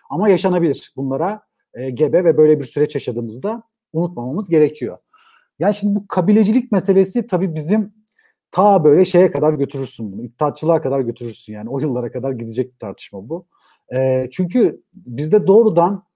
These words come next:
e, siyasal kültür olarak biz kendi varlığımızı karşımızdakinin,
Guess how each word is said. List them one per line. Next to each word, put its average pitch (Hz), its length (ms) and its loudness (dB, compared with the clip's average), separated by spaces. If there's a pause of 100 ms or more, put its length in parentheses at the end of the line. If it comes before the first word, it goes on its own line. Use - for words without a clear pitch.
(200)
e, 127 220 -6
siyasal 156 500 0
kültür 156 260 -6
olarak 160 440 0 (240)
biz 156 220 -12
kendi 170 520 -2
varlığımızı 143 520 -2
karşımızdakinin, 160 920 -4